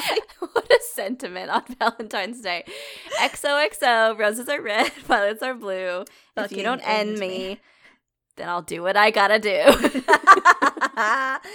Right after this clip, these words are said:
Speaker 1: That's my Valentine. Okay, so he's a salamander. If you don't know what a salamander is, go
Speaker 2: Look up
Speaker 1: outside.
Speaker 2: look up salad fingers. That's what he is.
Speaker 1: Go outside, get wet,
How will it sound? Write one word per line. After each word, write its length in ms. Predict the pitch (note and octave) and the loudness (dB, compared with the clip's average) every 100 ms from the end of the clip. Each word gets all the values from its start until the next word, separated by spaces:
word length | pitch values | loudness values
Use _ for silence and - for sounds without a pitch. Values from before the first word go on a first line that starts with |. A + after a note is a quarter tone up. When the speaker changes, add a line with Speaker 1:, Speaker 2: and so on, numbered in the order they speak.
| G#4+ G4 F#4 | -16 -14 -14
Speaker 1:
That's 180 | - A#3 | -12 -12
my 140 | G#3+ G3 | -10 -8
Valentine. 520 | C#3+ E3+ - - B3+ _ _ - C#4+ - | -8 -10 -14 -16 -18 _ _ -20 -12 -2
Okay, 300 | C#4 A#3 F3+ _ _ _ _ _ _ _ _ _ | -2 0 -6 _ _ _ _ _ _ _ _ _
so 260 | - C4+ C#4 | -4 -2 -2
he's 300 | D#4 D#4 D#4 | -4 -10 -10
a 60 | |
salamander. 680 | D#4 C#4+ D#4+ D4+ G#3+ G3 F3 | -2 0 2 0 -4 -8 -8
If 100 | A3+ | -6
you 60 | B3+ | -6
don't 140 | D#4 | -4
know 80 | E4 | -6
what 120 | D4+ | -8
a 40 | |
salamander 640 | C#4+ B3+ B3 D4+ G#3 F#3 F3+ | -6 0 0 -2 -8 -8 -8
is, 460 | F3 F#3+ C4+ - _ _ _ _ _ _ _ _ | -6 -6 -8 -16 _ _ _ _ _ _ _ _
go 100 | A#3+ | 0
Speaker 2:
Look 100 | D4 | 2
up 60 | E4+ | 2
Speaker 1:
outside. 500 | F4+ G#4+ A3 - - | 2 0 0 -6 -14
Speaker 2:
look 160 | - G#3+ | -12 -8
up 120 | B3+ | -8
salad 340 | - G#3 A3+ A3 | -6 -6 -6 -10
fingers. 440 | G#3+ F3 - B3 | -14 -12 -12 -12
That's 220 | A#3 - | -14 -14
what 100 | - | -18
he 60 | - | -16
is. 220 | - - | -16 -8
Speaker 1:
Go 140 | C#4 E4 | -2 -2
outside, 560 | A4+ C#4+ A#3+ C#4 B3+ | -2 0 0 0 -4
get 200 | - A3+ | -10 -6
wet, 340 | A3+ G#3+ D#4 | -2 0 -2